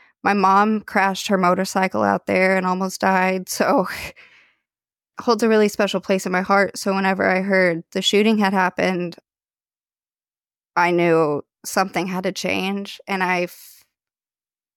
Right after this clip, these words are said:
I know that not a lot of our friends have covered mass shootings. And it's really important to me, so I wanted to definitely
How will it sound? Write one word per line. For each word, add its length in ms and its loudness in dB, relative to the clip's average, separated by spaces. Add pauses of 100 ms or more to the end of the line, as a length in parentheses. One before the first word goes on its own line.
(100)
I 80 0
know 540 2 (100)
that 260 -2 (420)
not 240 2
a 60 -2
lot 200 4
of 200 0
our 220 4
friends 440 0
have 200 -2
covered 300 0
mass 260 0
shootings. 800 0 (1120)
And 420 0 (460)
it's 240 -2
really 200 4
important 460 0
to 100 -4
me, 320 0
so 520 -2
I 100 0
wanted 360 -2
to 300 -6 (720)
definitely 640 -2